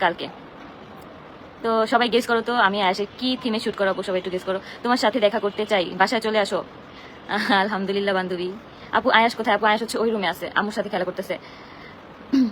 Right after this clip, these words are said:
আজকে আমি আমার ওজন মাপাইছি, আজকে দেখি যে আমার ওজন হচ্ছে পঞ্চাশ কেজি। আমি যেদিন হচ্ছে ফার্স্ট ওজন মাপাইছি সেদিন আমার ওয়েট ছিল বিয়াল্লিশ কেজি।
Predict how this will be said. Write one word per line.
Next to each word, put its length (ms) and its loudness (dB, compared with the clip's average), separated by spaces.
আজকে 320 2
আমি 180 6
আমার 140 6
ওজন 180 2
মাপাইছি, 300 2
আজকে 160 -2
দেখি 300 -2
যে 160 0
আমার 240 2
ওজন 200 0
হচ্ছে 260 -4
পঞ্চাশ 340 0
কেজি। 160 -6
আমি 160 2
যেদিন 220 4
হচ্ছে 140 0
ফার্স্ট 280 2
ওজন 160 0
মাপাইছি 240 -2
সেদিন 200 -2
আমার 240 2
ওয়েট 140 0
ছিল 240 0
বিয়াল্লিশ 320 2
কেজি। 220 -6